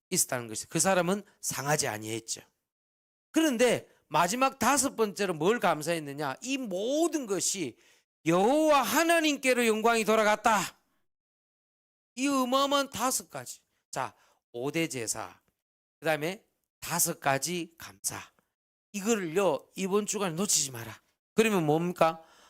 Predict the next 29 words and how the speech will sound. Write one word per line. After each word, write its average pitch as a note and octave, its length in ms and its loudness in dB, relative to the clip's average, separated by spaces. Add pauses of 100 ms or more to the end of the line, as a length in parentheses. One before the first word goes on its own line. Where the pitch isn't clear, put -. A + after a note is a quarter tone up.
(180)
말씀 D#3 460 2
읽다가 A3 300 4
여러분 G#3+ 260 2
오는 D4 300 2
게 A3 120 -2
있다니까, C#3+ 400 -2
이게. C#3+ 440 0 (380)
네, F3 340 0
우리 F3 240 -2
마음과 F#3 460 2
생각을 F#3+ 460 0
뭐요? F#3+ 260 2 (280)
지켜주신다니까, D3 840 0
말씀이. A#2+ 580 -2 (320)
아시겠어요? C3+ 580 0 (480)
그러니까 G#3 460 2 (320)
이 C4 180 2
말씀이 G3+ 500 2
없는 G3+ 300 2
사람 G3+ 340 2
늘 B3+ 360 0
마음이 G3+ 340 2
뚫려 A#3 360 -2
있어, D3 200 -4
뚫려 E3+ 320 -4
있어. C3 240 -6
혼돈, C3+ 600 -8
공허, B2 560 -8
흑암. C#3+ 580 -6